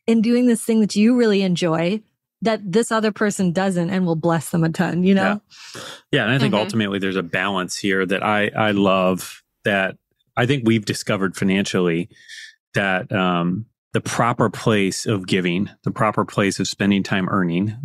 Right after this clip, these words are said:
Speaker 2: you know, the, the, just the balance of all this stuff. There's a, there's a sweet spot, you know, for like you have a Venn diagram, like right in the middle where you can have this really balanced, healthy life and really enjoy life to the fullest.
Speaker 1: Mm-hmm.
Speaker 2: And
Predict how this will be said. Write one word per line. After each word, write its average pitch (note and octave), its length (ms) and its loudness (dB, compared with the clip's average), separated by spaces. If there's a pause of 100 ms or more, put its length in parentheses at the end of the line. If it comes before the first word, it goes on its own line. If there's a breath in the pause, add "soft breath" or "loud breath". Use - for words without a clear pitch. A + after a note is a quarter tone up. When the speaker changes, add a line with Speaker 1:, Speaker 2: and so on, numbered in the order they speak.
Speaker 2:
you A2 180 2
know, F#2 140 2
the, G#2 120 2
the, A2 160 2
just B2 220 -4
the A#2 80 0
balance A2+ 520 0
of G#2 60 0
all G2+ 140 0
this F#2+ 120 -2
stuff. F#2 180 -6
There's G#2 200 -2
a, G2+ 120 0
there's G#2 160 0
a F2+ 40 -4
sweet - 460 0
spot, F2 460 -4 (400 loud breath)
you A2 80 2
know, F#2+ 80 2
for G2 100 -2
like F#2+ 100 0
you G2 120 2
have F#2 60 0
a F2 40 0
Venn G2 180 0
diagram, F2+ 540 -2
like F2+ 140 -4
right G2+ 100 2
in G2+ 60 -2
the G#2 60 2
middle F#2 380 2
where F#2 300 0
you G2 240 2
can A2+ 160 -2
have A2 260 -2
this G2+ 200 -4
really G#2 240 2
balanced, G2+ 500 -2
healthy G#2 460 -2
life F#2+ 440 -2 (460 loud breath)
and G#2 220 2
really G#2+ 340 4
enjoy F#2+ 400 0
life F2 380 -2
to - 100 -6
the F2+ 100 0
fullest. F2+ 460 0
Speaker 1:
Mm-hmm. F#3+ 140 0
Speaker 2:
And F2 280 -2